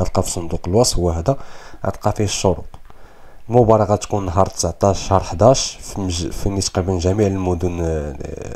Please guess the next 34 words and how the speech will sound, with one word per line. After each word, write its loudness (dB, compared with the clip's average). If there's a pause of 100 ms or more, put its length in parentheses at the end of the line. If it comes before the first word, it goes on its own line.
(360)
الكبيرة، 4
الدار 6
البيضاء، 2
الرباط، 0
جدة، -2
فاس، -2
مراكش، -4
أسفين، -8
مكناس، -4
أكادير، -2
كذلك، -4
آه، -8 (200)
باقي -8
المدن. -4 (480)
تدخلوا 0
تقراو 0
هادشي 0 (540)
وغتلقاو 4
توزيع 2
المناصب. 0
بحال -4
دابا 0
تنقولوا -2 (100)
الرباط، 4 (200)
كاين 0
المحكمة 2
الابتدائية 0
بالرباط، 0
سلات، 0
مارا، 2
خميسات، 0 (640)
آه، 4
تيفلت، 0
الرماني. 2